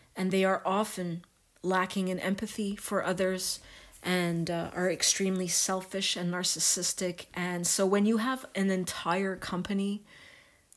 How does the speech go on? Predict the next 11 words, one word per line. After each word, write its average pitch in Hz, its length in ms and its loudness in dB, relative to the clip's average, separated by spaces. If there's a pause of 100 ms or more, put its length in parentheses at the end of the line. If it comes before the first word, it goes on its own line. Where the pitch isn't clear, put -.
run 185 400 2
by 185 180 2
dog 175 300 2
worshippers, 175 760 -2
it 196 180 -4
makes 226 280 4
for 208 240 2
a 175 40 2
very 185 420 2
interesting 185 800 -2
environment. 165 680 -2